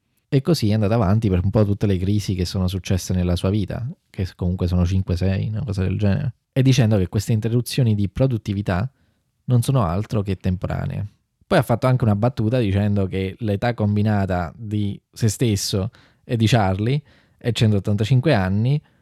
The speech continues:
contro l'età degli Stati Uniti, che è duecentotrentuno anni, e quindi voleva rimarcare ancora una volta il fatto che gli Stati Uniti sono passati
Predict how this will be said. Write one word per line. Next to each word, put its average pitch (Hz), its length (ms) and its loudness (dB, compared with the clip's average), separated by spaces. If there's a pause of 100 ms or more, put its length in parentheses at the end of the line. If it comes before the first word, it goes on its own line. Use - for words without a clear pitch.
(380)
contro 123 420 4
l'età 104 260 2
degli 104 220 2
Stati 113 240 0
Uniti, 113 320 2
che 104 100 -2
è 98 40 0
duecentotrentuno 98 800 2
anni, 95 420 2 (680)
e 120 80 4
quindi 131 260 4
voleva 101 280 4
rimarcare 113 720 0
ancora 110 300 -2
una 117 120 2
volta 101 340 0
il 101 60 -4
fatto 101 400 -4
che 92 240 -4 (880)
gli - 140 -6
Stati 113 200 -2
Uniti 107 320 2
sono 98 160 0
passati 92 640 -2